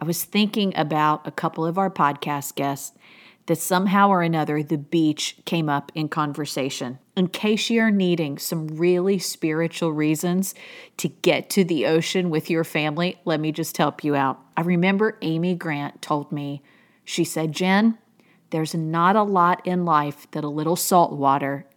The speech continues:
can't help heal." Man, is that ever true. Just recently, and she hasn't been a guest on this podcast, but I'd love to have her on soon,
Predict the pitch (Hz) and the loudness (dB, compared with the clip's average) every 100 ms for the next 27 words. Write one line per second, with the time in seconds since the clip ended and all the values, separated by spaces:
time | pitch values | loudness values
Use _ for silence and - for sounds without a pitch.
0 | - 143 131 147 139 - 143 135 - _ | -8 -6 -4 -4 -6 -6 -6 -6 -6 _
1 | _ - 175 165 180 196 160 147 - 160 | _ -4 0 2 2 0 -4 -10 -4 0
2 | 160 160 - _ - 151 - 143 139 _ | 0 0 -4 _ -8 -8 -6 -8 -8 _
3 | _ - - - - _ _ - 196 196 | _ -12 -10 -10 -12 _ _ 2 2 2
4 | 185 226 269 269 - 151 156 156 175 175 | 0 6 8 6 2 0 0 2 2 0
5 | - 240 220 - - 233 277 233 180 214 | 0 0 -2 -4 6 10 10 8 0 2
6 | 240 247 175 160 156 - 156 151 - - | 4 4 4 2 0 -2 -2 -2 -4 -2
7 | 143 139 147 147 160 - 147 143 147 156 | -2 0 0 0 0 -6 -6 -4 -6 -6
8 | 165 180 208 202 180 151 151 151 147 147 | -2 8 8 8 4 -2 -2 -2 -4 -4
9 | 147 - 143 143 151 | -4 -4 -4 -4 -6